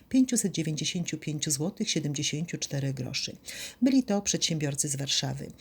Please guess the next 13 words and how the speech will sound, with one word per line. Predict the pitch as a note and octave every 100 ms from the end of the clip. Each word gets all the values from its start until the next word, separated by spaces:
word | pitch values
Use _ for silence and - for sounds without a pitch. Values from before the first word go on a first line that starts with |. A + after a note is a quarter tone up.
| -
Świadczenia | - E3 - F3 E3
postojowe | - D3 - E3 A#3 D#3
zostaną | D#3+ - E3+ D#3+
przekazane | - D#3 D3+ D3+ D3+ D3+
na | A3
wskazane | - - D#3 D#3+ D3+
rachunki | D3+ C#3+ C#3+ C3+ C#3+
bankowe | C#3+ C#3+ A3 G3+ G#3 - - -
w | -
planowanym | C#4 A3 D#3 D#3 D3+
terminie | - D3 C#3 C#3 C#3
wypłaty | C#3 - C3+ C3+
świadczeń, | - F#3 - E3